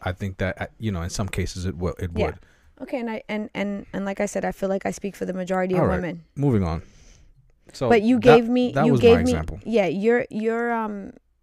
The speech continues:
Speaker 2: your, your secret that men will keep, I could see how that could fester, because if you were, uh, choosing to be with someone till death do you part,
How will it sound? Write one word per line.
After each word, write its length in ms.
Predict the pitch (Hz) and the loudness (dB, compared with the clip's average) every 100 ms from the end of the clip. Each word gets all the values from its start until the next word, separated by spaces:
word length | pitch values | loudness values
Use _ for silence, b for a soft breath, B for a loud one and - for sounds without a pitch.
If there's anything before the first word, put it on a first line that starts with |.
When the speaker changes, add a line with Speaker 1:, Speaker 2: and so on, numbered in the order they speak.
| _ | _
Speaker 2:
your, 480 | 202 214 233 240 - - _ _ _ _ _ - | -4 0 2 0 -2 -10 _ _ _ _ _ -8
your 200 | 208 247 | -4 -4
secret 480 | - 226 - 214 | -4 -8 -6 -6
that 160 | 202 190 | -4 -4
men 340 | 190 190 196 | -4 -6 -6
will 140 | 185 190 | -8 -8
keep, 400 | - 233 214 - - b b b b b b | -8 -6 -6 -8 -16 b b b b b b
I 120 | 202 | -4
could 160 | 208 226 | -2 -6
see 180 | - 247 | -6 -6
how 160 | 220 | -4
that 160 | 185 185 | -6 -4
could 140 | 185 | -6
fester, 340 | - 170 - 180 | -4 -4 -4 -6
because 400 | 185 - 185 - | -6 -4 -4 2
if 220 | 233 208 | 2 2
you 220 | 220 233 | 2 2
were, 240 | 247 247 220 - | 4 2 2 -2
uh, 60 | |
choosing 420 | 220 - 226 214 208 | -4 -4 -4 -4 -6
to 100 | 190 | -6
be 200 | 202 196 | -6 -6
with 160 | 180 | -6
someone 320 | - 196 190 | -4 -4 -4
till 280 | 202 190 170 | -4 -2 -2
death 300 | 165 190 - | 2 0 0
do 80 | 202 | -2
you 240 | 185 180 | -2 -4
part, 380 | 175 220 202 - | -2 0 0 -2